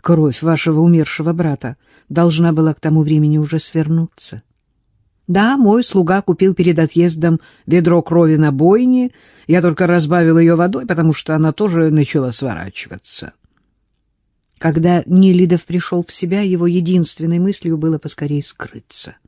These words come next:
Но даже в том взвинченном состоянии, в котором юноша находился... Его не покидало ощущение, что кто-то смотрит на него,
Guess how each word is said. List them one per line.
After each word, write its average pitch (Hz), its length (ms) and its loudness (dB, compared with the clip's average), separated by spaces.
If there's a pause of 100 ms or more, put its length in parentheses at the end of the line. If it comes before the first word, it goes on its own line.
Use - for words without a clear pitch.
(720)
Но 139 100 -2
даже 160 300 2
в - 120 -6
том 190 420 2
взвинченном 165 880 2
состоянии, 170 640 -2
в - 80 -18
котором 165 340 -2
юноша 160 420 -2
находился... 156 880 -8 (640)
Его 135 140 -4
не 139 100 -2
покидало 143 440 -4
ощущение, 160 800 -2
что 165 300 -8 (420)
кто-то 180 540 0
смотрит 170 880 0
на 156 100 -2
него, 143 480 -6